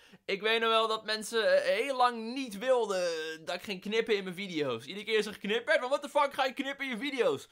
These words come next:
"Dat hoort niet op Serpent Gameplay. Rick edit zijn video's, vraagteken, vraagteken, vraagteken." Zo van, "Ja, ik edit mijn video's. Ik, je, je weet letterlijk niet wat je mist." Ik heb le-, ben letterlijk tien keer achter elkaar doodgegaan op dit stuk in de game, ver van een checkpoint af.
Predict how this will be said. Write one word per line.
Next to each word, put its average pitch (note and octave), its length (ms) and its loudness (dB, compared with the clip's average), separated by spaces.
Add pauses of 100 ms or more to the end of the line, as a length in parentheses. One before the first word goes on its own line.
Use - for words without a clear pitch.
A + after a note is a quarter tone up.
(160)
"Dat F3 200 0
hoort G#3+ 320 4
niet G3 200 -4
op C#3+ 100 -4
Serpent D3 480 0
Gameplay. A#2+ 540 -2 (100)
Rick D3+ 400 -4
edit D#3+ 260 0
zijn C#3+ 120 -10
video's, F3 580 0
vraagteken, C#3+ 680 -2
vraagteken, C3 640 -8
vraagteken." C3+ 760 -10 (360)
Zo B3 140 -2
van, A#3+ 160 -2
"Ja, B3+ 460 8 (340)
ik A3 240 -6
edit B3 220 6
mijn A3 140 -4
video's. F#3+ 460 2
Ik, A3+ 200 -4
je, A3 140 -8
je B3 140 -2
weet D4 280 4
letterlijk C4+ 520 2
niet A#3 260 -6
wat A3+ 200 0
je A#3 100 -4
mist." A3+ 320 0
Ik G3 120 -6
heb G#3 140 -4
le-, G#3+ 200 -2
ben A3+ 100 -2
letterlijk A#3 300 -2
tien A#3+ 220 -6
keer A3+ 160 -4
achter A3+ 220 -2
elkaar A3 340 2
doodgegaan G3+ 720 -2
op D#3+ 160 -6
dit G3+ 160 0
stuk G3+ 220 -8
in G#3 120 -6
de F#3+ 180 -6
game, F#3 340 -4
ver G3 320 2
van G3 140 -2
een F#3 100 -4
checkpoint F3 480 -4
af. C#3+ 240 0